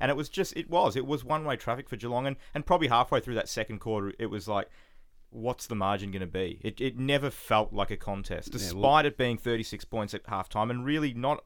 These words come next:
Speaker 1: over.
Speaker 2: Correct, and then they kicked back-to-back goals across the whole game. So, again, just couldn't get that run on. But, yeah, you sort of nailed it. Tom Hawkins grabbing it out of the ruck. They're the forward fifty stoppages, but it was stoppages overall that really sort of,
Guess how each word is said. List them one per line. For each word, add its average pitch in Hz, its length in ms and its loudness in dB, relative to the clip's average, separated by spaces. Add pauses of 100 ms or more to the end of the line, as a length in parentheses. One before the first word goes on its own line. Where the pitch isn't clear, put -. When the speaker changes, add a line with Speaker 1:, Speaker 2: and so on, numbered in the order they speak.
Speaker 1:
over. - 340 -2 (360)
Speaker 2:
Correct, 117 260 0
and 123 260 2
then 131 120 4
they 131 80 2
kicked - 200 -8
back-to-back 87 540 -4
goals 76 380 -6
across - 380 -10 (120)
the 80 100 -8
whole 78 200 -6
game. 73 380 -6
So, 76 260 -6
again, 76 240 -6
just 73 120 -10
couldn't 92 180 -2
get 85 140 -2
that 80 140 -2
run 87 200 2
on. 90 140 0
But, 95 160 -2 (640)
yeah, 135 140 6
you 104 100 4
sort 147 180 4
of 139 100 6
nailed 117 300 6
it. 117 380 -2
Tom 131 160 4
Hawkins 110 300 2
grabbing 104 340 2
it 98 60 2
out 92 100 4
of 90 60 0
the 90 60 -2
ruck. 98 200 2
They're 101 100 0
the 95 80 -4
forward 92 260 -2
fifty 92 220 -6
stoppages, 95 420 -2
but 107 80 2
it 104 40 0
was 107 140 0
stoppages 127 460 4
overall 90 520 4
that 85 240 -2 (200)
really 98 440 2
sort 92 220 -2
of, 85 340 -6